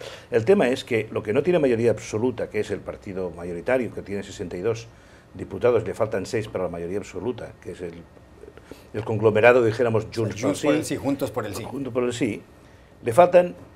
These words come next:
Speaker 1: le faltan, eh, dos votos, dos votos le faltan,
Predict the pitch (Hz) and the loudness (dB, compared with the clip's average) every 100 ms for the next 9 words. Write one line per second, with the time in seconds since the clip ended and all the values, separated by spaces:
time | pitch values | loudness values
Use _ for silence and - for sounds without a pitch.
0 | - - 120 117 139 135 139 131 - - | -20 -2 0 4 2 4 2 2 -4 -4
1 | 101 95 90 82 82 90 92 147 185 - | 0 0 0 -2 -6 -8 6 8 8 4
2 | - 92 104 - 90 - - - - - | -6 0 0 0 -8 -10 -16 -20 -20 -20
3 | - 104 160 - - 95 - 95 - - | -12 6 8 8 0 -6 -6 -8 -10 -10
4 | 82 101 | -10 -12